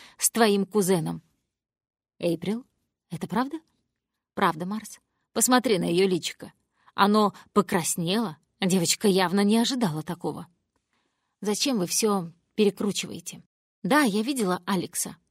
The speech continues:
«Но так он же музыкант. Он приехал на фестиваль со своей группой. Эта встреча была абсолютно неожиданной». «А зачем ты с ним поехала в Реймонд? Откуда вы?»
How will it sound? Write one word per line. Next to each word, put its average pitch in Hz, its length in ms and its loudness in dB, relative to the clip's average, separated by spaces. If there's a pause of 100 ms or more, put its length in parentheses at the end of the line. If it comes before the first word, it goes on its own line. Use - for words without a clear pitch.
(180)
«Но 180 120 -2
так - 200 -8
он 196 120 0
же 202 120 2
музыкант. 214 680 0 (280)
Он 233 140 4
приехал 208 440 0
на 180 100 -2
фестиваль 202 500 -2
со 202 120 -2
своей 170 300 0
группой. 202 420 0 (220)
Эта 214 180 0
встреча 254 460 0
была 196 200 2
абсолютно 214 640 0
неожиданной». 175 720 -2 (540)
«А 180 120 0
зачем 185 360 0
ты 185 120 -2
с - 100 0
ним 185 160 -2
поехала 185 500 2
в 175 60 -4
Реймонд? 170 500 -2 (340)
Откуда 220 360 2
вы?» 233 160 2